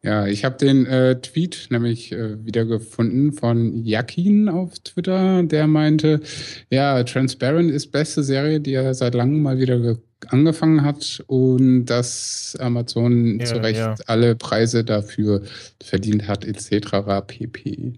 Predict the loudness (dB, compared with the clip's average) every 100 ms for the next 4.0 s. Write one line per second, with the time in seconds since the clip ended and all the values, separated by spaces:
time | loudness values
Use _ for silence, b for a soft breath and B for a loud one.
0 | -6 -4 -4 -4 -8 -10 _ -8 -6 -2
1 | -2 -2 -4 -4 -4 -6 -8 -6 -4 -6
2 | -6 -8 -8 -10 -8 -8 -6 -4 -4 -6
3 | -10 -4 0 2 4 4 4 2 -2 -8